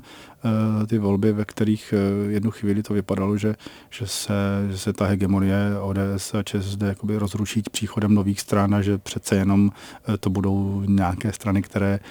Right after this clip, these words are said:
eh, podpoří tu antikorupci a vlastně všechny tyhle ty, řekněme, otevřou prostor větší pro občanskou společnost a to se ukázalo jako liché a v-, naopak <laughs> v podstatě spíš eskalovali v takových lokálních, velmi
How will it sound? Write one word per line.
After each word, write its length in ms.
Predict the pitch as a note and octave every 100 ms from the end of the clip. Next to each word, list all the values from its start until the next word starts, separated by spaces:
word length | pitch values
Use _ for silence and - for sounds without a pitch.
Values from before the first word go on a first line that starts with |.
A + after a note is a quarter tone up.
| - - -
eh, 40 |
podpoří 500 | - G2 - G2 G2
tu 680 | F#2 G2+ G2 G2 G#2 G#2+ A2
antikorupci 720 | G2+ G2+ - - G2+ G2 - G2+ G2+
a 240 | G2 G2 G2
vlastně 300 | G2 - G#2+
všechny 240 | - G#2+
tyhle 220 | - G2+
ty, 160 | G#2 G#2+ - - -
řekněme, 360 | - G#2+ G#2 G2+ G2 G#2
otevřou 320 | G2+ G#2 G#2+
prostor 380 | G#2 G#2+ - G#2+
větší 320 | G2 - -
pro 380 | G2+ G#2 G2 G2
občanskou 460 | G#2 - G2+ - G#2+
společnost 600 | - G2+ - G2 - G2+
a 100 | F#2+ - - -
to 100 | -
se 140 | - G#2+
ukázalo 380 | - F2+ F#2+
jako 220 | F2+ F2+ G2+
liché 380 | F#2+ - F#2+
a 160 | F#2+ F#2+
v-, 260 | F#2+ F#2+ F#2+
naopak 580 | G2 F2+ F2 F#2 - -
<laughs> 160 | A2 C#3
v 60 | -
podstatě 480 | - - A#2+ - G#2 - -
spíš 280 | - - G2+
eskalovali 580 | A2 - G2+ F#2+ F#2+ F#2+
v 100 | F#2
takových 380 | - - A2 F#2+
lokálních, 680 | G2 - F#2 F#2 F#2+ G2
velmi 380 | G#2 G2 F#2+ F#2+